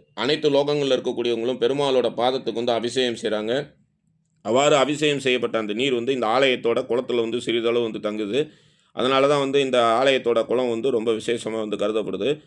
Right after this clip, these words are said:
வாமன அவதாரம் எடுக்கும் பொழுது பெருமாள் பாதத்தை கழுவிய அந்த நீர் வந்து விழுந்த குளம் அப்படின்னு சொல்லி நம்ம பார்த்தோம். அந்த நிகழ்வு தான் வந்து விஷ்ணுபதி புண்ணிய காலத்தை வந்து குறிக்கக்கூடிய அந்த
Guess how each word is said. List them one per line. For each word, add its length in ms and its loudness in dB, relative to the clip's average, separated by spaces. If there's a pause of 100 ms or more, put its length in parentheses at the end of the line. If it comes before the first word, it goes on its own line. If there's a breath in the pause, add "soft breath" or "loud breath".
(220 loud breath)
வாமன 420 2
அவதாரம் 400 2
எடுக்கும் 260 -4
பொழுது 240 2
பெருமாள் 440 -2
பாதத்தை 360 0
கழுவிய 400 2
அந்த 180 0
நீர் 280 0
வந்து 240 0
விழுந்த 260 -2
குளம் 280 -2
அப்படின்னு 260 -6
சொல்லி 220 -4
நம்ம 140 -4
பார்த்தோம். 360 -4 (180)
அந்த 180 -2
நிகழ்வு 360 -2
தான் 140 0
வந்து 180 -6
விஷ்ணுபதி 500 -2
புண்ணிய 240 -4
காலத்தை 360 -2
வந்து 180 -4
குறிக்கக்கூடிய 480 -6
அந்த 120 -8